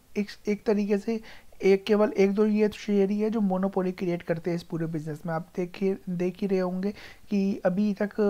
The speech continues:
ओपन नहीं हुए हैं, पूरे, अ, ऑपरेशनल है नहीं पीवीआर और आयोनेक्स। जब ये पूरी तरीके से ओ-, ऑपरेशनल हो जाएंगे, और जैसे कि बात, अ, मैं बताऊँ, तीन चार महीने और शायद लगेंगे। ओके, क्योंकि वैक्सीन हमारे देश में दी जा रही है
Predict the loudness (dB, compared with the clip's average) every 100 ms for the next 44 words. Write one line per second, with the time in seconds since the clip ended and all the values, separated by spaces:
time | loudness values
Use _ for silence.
0 | 2 0 -2 0 2 2 2 2 2 0
1 | 0 0 0 0 0 2 2 2 2 0
2 | 0 -2 0 0 0 0 0 0 0 -2
3 | 2 2 2 2 2 0 -4 -6 -8 -18
4 | -20 -12 -4 2 2 2 -2 -2 2 4
5 | 4 2 2 -2 0 0 2 2 4 2
6 | 2 -4 -2 -2 -2 -2 -2 0 0 -2
7 | -2 -2 -2 -2 -2 -2 -6 -6 -4 -2
8 | -2 -2 -2 -2 0 0 2 2 0 -2
9 | -2 -2 -4 -4 -4 -6 -6 -10 -12 -20
10 | -8 -4 0 0 -2 -2 -2 -4 -4 -4
11 | -2 -2 -4 -6 -6 -8 -6 -4 -2 -2
12 | -4 -6